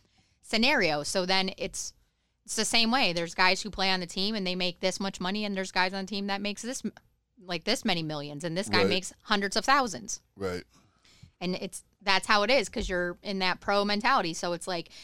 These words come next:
Speaker 1: you wanna have a team of studs, it's gonna cost you thirty-five million dollars. But if you got a, you got a salary cap or whatever, you could, gotta stay under, you know, then you just say,
Speaker 2: I,
Speaker 1: Hey,
Speaker 2: I also think
Speaker 1: my
Speaker 2: it's gonna
Speaker 1: money's in
Speaker 2: level
Speaker 1: these two guys, so I only have this much money for an
Speaker 2: Yeah, but I
Speaker 1: offensive
Speaker 2: also
Speaker 1: line,
Speaker 2: think it's
Speaker 1: so
Speaker 2: gonna level the playing field.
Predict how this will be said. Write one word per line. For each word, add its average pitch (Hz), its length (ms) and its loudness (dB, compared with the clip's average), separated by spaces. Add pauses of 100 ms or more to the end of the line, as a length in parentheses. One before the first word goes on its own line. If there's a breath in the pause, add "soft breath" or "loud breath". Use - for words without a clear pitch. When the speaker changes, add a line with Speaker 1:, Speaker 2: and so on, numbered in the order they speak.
(140 loud breath)
Speaker 1:
you 196 100 -6
wanna 202 160 4
have 202 140 2
a 190 60 -4
team 208 240 0
of 185 80 -6
studs, 247 320 2
it's 240 120 -8
gonna 233 180 -2
cost 240 240 0
you 240 60 -6
thirty-five 208 460 -2
million 202 280 -2
dollars. 175 440 2
But 175 140 -2
if 180 140 -2
you 190 200 -2 (360 soft breath)
got 185 160 4
a, 170 240 2
you 185 180 -4
got 190 180 6
a 170 80 2
salary 208 460 6
cap 196 260 4
or 196 60 0
whatever, 190 320 2
you 196 120 -2
could, 190 160 -10
gotta 190 200 4
stay 190 300 2
under, 220 420 4 (360 loud breath)
you 214 140 0
know, 208 220 2
then 202 400 0
you 214 160 -2
just 226 180 0
say, 208 140 4
Speaker 2:
I, 196 100 2
Speaker 1:
Hey, 254 160 6
Speaker 2:
I 247 100 6
also 151 260 0
think 131 200 -4
Speaker 1:
my 202 80 6
Speaker 2:
it's 233 80 8
gonna 240 60 6
Speaker 1:
money's 247 240 6
in 233 80 6
Speaker 2:
level 226 160 4
Speaker 1:
these 277 220 4
two 247 160 0
guys, 196 380 6
so 202 280 4
I 208 180 6
only 240 160 4
have 214 160 2
this 220 160 -2
much 220 180 0
money 226 200 2
for 220 160 -2
an 202 60 6
Speaker 2:
Yeah, 202 80 6
but 202 100 6
I 127 80 6
Speaker 1:
offensive 131 80 6
Speaker 2:
also 143 180 4
Speaker 1:
line, 254 100 8
Speaker 2:
think - 120 4
it's 135 120 4
Speaker 1:
so - 60 4
Speaker 2:
gonna 131 140 4
level 123 260 2
the 104 80 0
playing 113 380 -4
field. 76 360 -6